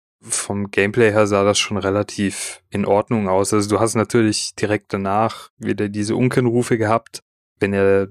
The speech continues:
zum Beispiel Laserschüsse abwehrt, dass er die mit seinem Lichtschwert gar nicht berührt hat und so. Aber das sind ja Sachen, das ist ja wie gesagt Pre-Alpha. Also ich denk, das bekommen die schon hin. Mich hat eher was anderes gestört. Und zwar finde ich, dass dieser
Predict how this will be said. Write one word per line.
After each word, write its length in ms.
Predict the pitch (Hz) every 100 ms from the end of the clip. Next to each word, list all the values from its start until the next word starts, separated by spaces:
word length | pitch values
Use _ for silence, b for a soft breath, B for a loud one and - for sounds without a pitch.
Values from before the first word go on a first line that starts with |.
| -
zum 160 | -
Beispiel 360 | 101 98 101 101
Laserschüsse 1040 | 101 101 104 104 - 110 - 107 104 101 _ -
abwehrt, 580 | 98 - 107 104 101
dass 160 | 98 -
er 340 | 107 98 95 B B B -
die 80 | 107
mit 140 | 98
seinem 180 | 101 101
Lichtschwert 480 | 113 - - 101 -
gar 140 | 101
nicht 200 | 104 -
berührt 440 | 104 110 113 107
hat 220 | 104 98 101
und 140 | 98
so. 260 | 104 104 98
Aber 140 | 95
das 200 | 95 -
sind 100 | 101
ja 100 | 98
Sachen, 300 | 101 - 104
das 200 | 98 98
ist 120 | -
ja 100 | 104
wie 100 | 101
gesagt 300 | 101 98 -
Pre-Alpha. 560 | - 98 92 101 - 95
Also 180 | 92 98
ich 120 | -
denk, 160 | 101
das 180 | 101 104
bekommen 360 | - - 110 101
die 80 | 98
schon 260 | 107 107
hin. 240 | 101 95 - b b b b -
Mich 160 | - 165
hat 100 | 135
eher 200 | 135 113
was 140 | 110
anderes 720 | 104 131 131 107 - - - -
gestört. 960 | 117 104 - - - 101 113 131 - _ _ _ _
Und 180 | - 117
zwar 280 | - 113 113
finde 260 | - 113 113
ich, 260 | - -
dass 380 | - 107 - -
dieser 540 | - 107 107 101 101